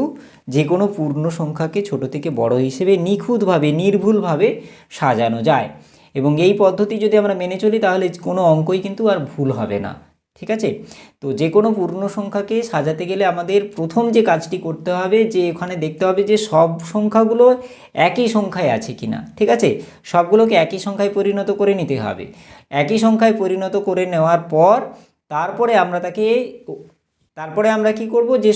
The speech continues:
সংখ্যাগুলো দেওয়া আছে সেগুলোকে আমরা ওপর নিচে করে সাজিয়ে নেব। যেমনভাবে আমরা লিখেছি যে ওপর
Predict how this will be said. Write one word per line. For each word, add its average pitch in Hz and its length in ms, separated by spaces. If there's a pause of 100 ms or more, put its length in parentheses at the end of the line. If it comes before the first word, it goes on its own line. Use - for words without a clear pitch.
সংখ্যাগুলো 202 480
দেওয়া 180 160
আছে 214 160
সেগুলোকে 202 440
আমরা 196 180 (100)
ওপর 190 180 (120)
নিচে 196 220
করে 220 160
সাজিয়ে 131 360
নেব। 107 120 (120)
যেমনভাবে 196 400 (100)
আমরা 180 180
লিখেছি 196 420
যে 196 120
ওপর 170 140